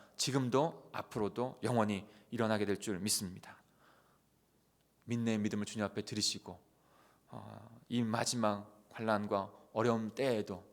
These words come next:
주님의 인도함 따라 은혜를 경험하시고 주님의 나라를 이루어가시는, 살아가시는 저와 여러분이 되기를 간절히 축복합니다. 우리 같이 기도하겠습니다.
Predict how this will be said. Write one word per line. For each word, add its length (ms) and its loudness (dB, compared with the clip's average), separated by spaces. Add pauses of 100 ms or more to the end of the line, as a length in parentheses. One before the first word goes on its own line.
(560)
주님의 300 2
인도함 340 4
따라 400 0 (180)
은혜를 360 4
경험하시고 680 -4 (680)
주님의 260 -4
나라를 280 0
이루어가시는, 580 0 (560)
살아가시는 680 -2 (240)
저와 200 -2
여러분이 300 0
되기를 340 -6 (220)
간절히 380 -6
축복합니다. 800 -6 (340)
우리 80 -8
같이 220 -4
기도하겠습니다. 680 -6